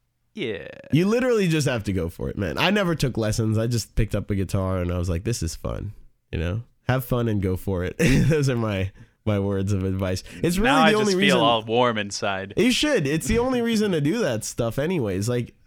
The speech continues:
Speaker 2: uh, like, like, I've been catching flack for the, the last week. Uh, like, you know, there isn't very much money to go around in this industry, so you're probably not gonna make a living just being a guitarist. As you said, you're gonna have to wear a lot of hats.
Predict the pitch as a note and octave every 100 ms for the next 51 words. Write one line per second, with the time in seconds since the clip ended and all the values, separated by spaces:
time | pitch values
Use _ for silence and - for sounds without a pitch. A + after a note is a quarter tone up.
0 | - A#2 A2 C3 A#2+ - C3 B2+ C3 C3
1 | A#2+ G#2 C#2 - - C3+ B2+ B2 A#2+ C3
2 | B2+ B2+ - G#2+ G2+ G2+ C#2+ G#2+ F#2+ G2
3 | G#2+ G#2 G#2 G#2+ D#2+ G2 G2+ G2+ - A2
4 | G2+ G2+ D2 A#2 C3 A#2+ - A#2 A#2 A2+
5 | A2 G#2+ A#2 A2 G#2 G#2+ G#2 B2 C#3 G2+
6 | F#2+ G2 G2+ F#2+ F#2 F#2 G2 F#2+ - -
7 | - _ A2+ G2 - C3+ B2+ C3 B2 A#2+
8 | A#2+ A#2+ A#2 A2+ A2+ A2 G#2 G2+ - A2+
9 | F#2+ - G2 G2+ G#2 D3+ A#2+ E2+ G2 G#2+
10 | A2 A2+ F#2+ G2+ G2+ G2+ G#2+ G#2+ G#2 G#2
11 | G2+ G2 - - -